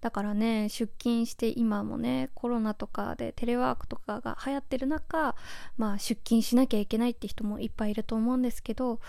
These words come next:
まあ、そういう方々はすごいなって、すごい尊敬というか、私は絶対できないので、社会不適合者と自称しているので、すごいなって思いでいつも、あの、見ています。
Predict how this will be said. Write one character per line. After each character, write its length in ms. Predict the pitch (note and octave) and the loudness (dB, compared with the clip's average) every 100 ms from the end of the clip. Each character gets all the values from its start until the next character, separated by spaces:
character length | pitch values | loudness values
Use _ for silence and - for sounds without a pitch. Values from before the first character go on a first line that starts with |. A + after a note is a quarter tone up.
| - - - - | -6 -6 -6 -4
ま 140 | G#3 | -2
あ、 20 | |
そ 220 | G3+ - G#3 | 0 0 0
う 40 | |
い 180 | G#3 G#3 | 0 0
う 60 | |
方 300 | G#3 - - A3+ | -2 -4 -4 -4
々 300 | A3+ G3+ G3+ | -4 -4 -4
は 240 | G3+ - | -6 -8
す 180 | - - | -8 0
ご 160 | G#3+ G#3 | 4 6
い 60 | |
な 220 | G#3 G#3+ | 4 -2
っ 40 | A#3 | -4
て、 160 | - | -4
す 120 | A3+ G#3 | -2 -2
ご 80 | |
い 40 | G#3 | -2
尊 300 | - A#3+ A#3+ | 2 4 4
敬 260 | A#3+ A#3+ | 6 4
と 120 | A#3 B3 | 2 0
い 80 | |
う 100 | A#3 | -2
か、 300 | - G#3+ A#3 C4+ | -2 -4 -6 -6
私 300 | A3 B3 A#3+ | -4 -2 0
は 100 | A3+ | -2
絶 160 | G#3+ | -2
対 160 | C4 A#3 | 0 0
で 100 | G#3+ | 0
き 160 | - | 2
な 120 | B3+ G#3+ | 2 2
い 80 | |
の 100 | - | -2
で、 220 | - B3 - - | -4 -8 -8 -8
社 180 | - G#3 | -6 -6
会 300 | G3+ G3+ - | -2 -4 -2
不 120 | - | 4
適 240 | - - G3+ | 4 4 0
合 180 | G3+ | 0
者 180 | G3+ F#3+ | -2 -2
と 140 | - G3+ | -4 -6
自 180 | G3+ | -4
称 180 | F#3+ F#3+ | -4 -2
し 60 | F#3 | -2
て 100 | G3+ | -2
い 60 | |
る 80 | G3 | -4
の 100 | G3 | -4
で、 160 | G#3 - - - - - - | -6 -8 -8 -6 -4 -6 -2
す 140 | A3 | -2
ご 120 | G3+ | 0
い 80 | G3 | 2
な 240 | G3 G#3 | 2 0
っ 40 | A#3 - - | -2 -6 -4
て 200 | A3+ A3 | 0 0
思 260 | A3 G#3+ | 2 2
い 80 | G3+ | 2
で 120 | G3+ | 0
い 60 | G3 | -2
つ 200 | - - | -4 -4
も、 260 | G3 G3+ - - - - | -2 -2 -6 -8 -10 -4
あ 140 | G3 | -2
の、 240 | F#3 F#3 F#3 | 0 -2 4
見 160 | A3 | 6
て 80 | - | 12
い 140 | - B3 | 12 12
ま 60 | - | 12
す。 240 | - - | 4 0